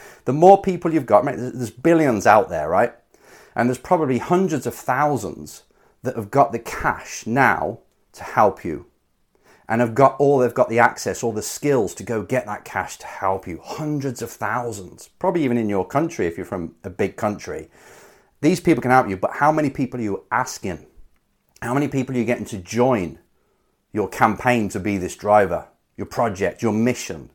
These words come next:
If you haven't asked anybody over the last month, back to number two, I want you to kick your ass and get on with this, because it's only you that's preventing yourself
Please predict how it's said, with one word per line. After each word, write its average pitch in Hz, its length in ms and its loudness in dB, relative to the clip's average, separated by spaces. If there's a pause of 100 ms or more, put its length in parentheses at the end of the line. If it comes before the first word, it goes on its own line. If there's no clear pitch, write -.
(1500)
If 143 240 2
you 143 60 0
haven't 127 300 2
asked 110 300 0
anybody 90 540 -2 (340)
over 113 220 4
the 120 80 2
last 117 260 4
month, 90 400 -4 (1080)
back 92 180 0
to - 80 -10
number 110 180 -4
two, 107 180 -2
I 87 40 2
want 87 220 -4
you - 40 -10
to - 80 -12
kick - 220 -2
your 95 120 2
ass 95 220 0
and 104 140 -2
get 101 160 4
on 98 160 0
with 95 120 -2
this, 92 180 -2
because 98 360 -4
it's - 280 -12
only 143 360 2
you 123 440 0
that's 95 160 -10
preventing 117 720 0
yourself 76 640 -6